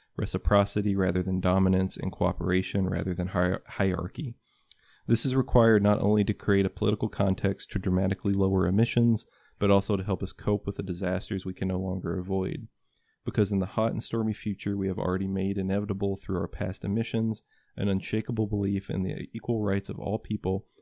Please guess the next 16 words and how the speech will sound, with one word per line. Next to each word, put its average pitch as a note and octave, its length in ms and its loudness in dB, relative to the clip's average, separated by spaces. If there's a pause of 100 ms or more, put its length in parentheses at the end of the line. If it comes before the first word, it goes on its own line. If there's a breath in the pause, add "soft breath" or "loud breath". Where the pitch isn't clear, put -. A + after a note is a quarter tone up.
(160 soft breath)
and G2+ 120 0
a G2 40 -2
capacity G#2 560 -2
for G2+ 160 -4
deep G#2+ 240 -4
compassion G#2+ 640 -2
will G2 120 -2
be G2+ 100 -2
the G2 200 -4
only A2+ 280 2
thing G2+ 300 0
standing G2 380 -2
between F#2+ 320 -2
civilization F#2+ 760 -2
and F2+ 120 -2
barbarism." F2 640 -6